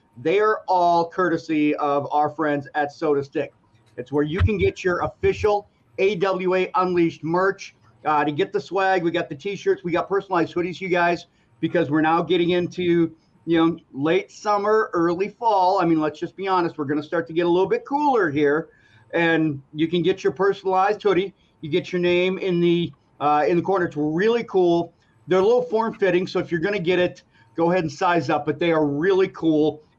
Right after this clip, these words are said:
It's one of a kind. You're the only one that can get it with your name on it,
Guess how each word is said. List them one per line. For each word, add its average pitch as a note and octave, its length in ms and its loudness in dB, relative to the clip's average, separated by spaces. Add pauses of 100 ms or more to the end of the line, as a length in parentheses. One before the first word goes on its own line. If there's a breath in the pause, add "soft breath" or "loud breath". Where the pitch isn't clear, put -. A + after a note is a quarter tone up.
(220)
It's C#3 160 -8
one F3+ 200 2
of G3+ 60 0
a G3 60 2
kind. E3 360 0
You're F3+ 140 2
the A3 140 -6
only G#3 180 0
one F3+ 200 2
that E3 140 0
can D3+ 120 -4
get D#3+ 120 2
it D3 80 4
with C#3 140 -2
your C#3 240 0
name D3 240 0
on B2+ 160 -2
it, B2+ 140 -6